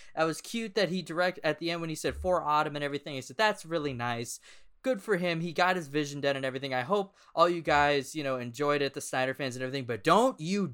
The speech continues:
dare come at me and s-, try to tell me that he knew what he was doing and that he made, he turned out a good project.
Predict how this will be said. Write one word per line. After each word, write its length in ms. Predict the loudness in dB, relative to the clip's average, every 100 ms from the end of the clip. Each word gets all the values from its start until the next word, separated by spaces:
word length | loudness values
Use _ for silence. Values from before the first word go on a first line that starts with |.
| -2
dare 540 | 4 4 4 2 -2 -8 -20 -16
come 220 | 4 6 6
at 280 | 4 4
me 180 | 0 -2
and 120 | -2
s-, 220 | -2 -6 0
try 240 | 6 6
to 60 | 6
tell 260 | 4 4
me 300 | 4 -2 -6 -10 -2
that 160 | 0 2
he 180 | 4 6
knew 200 | 8 6
what 100 | 4
he 140 | 4
was 200 | 2 0
doing 300 | 0 2 0
and 100 | 0
that 120 | -2
he 120 | 0
made, 260 | 0 0 0
he 180 | -2 -6
turned 240 | -2 0
out 100 | 2
a 60 | 2
good 180 | -2 -2
project. 520 | 2 2 0 -12 -14